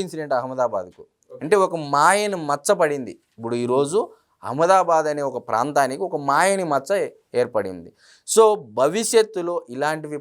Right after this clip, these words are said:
Speaker 1: పునరావృతం కాకోకుండా టెక్నాలజీ విస్తృతంగా ఉన్నటువంటి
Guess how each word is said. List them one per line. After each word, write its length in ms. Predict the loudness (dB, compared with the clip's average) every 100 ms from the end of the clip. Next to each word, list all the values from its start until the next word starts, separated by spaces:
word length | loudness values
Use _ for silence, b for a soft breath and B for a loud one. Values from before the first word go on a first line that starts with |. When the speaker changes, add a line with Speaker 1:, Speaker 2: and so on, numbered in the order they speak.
| -10
Speaker 1:
పునరావృతం 640 | -2 2 4 4 0 -8 -4
కాకోకుండా 640 | -4 -4 -8 -10 -10 -8 -8 -4 -4
టెక్నాలజీ 720 | -4 0 2 2 0 -4 -12 -14 _ _ _ _ _ _ _ _ _ _ _ _ _ -4
విస్తృతంగా 680 | -4 0 2 4 4 4 4 2
ఉన్నటువంటి 520 | -2 -4 -6 -6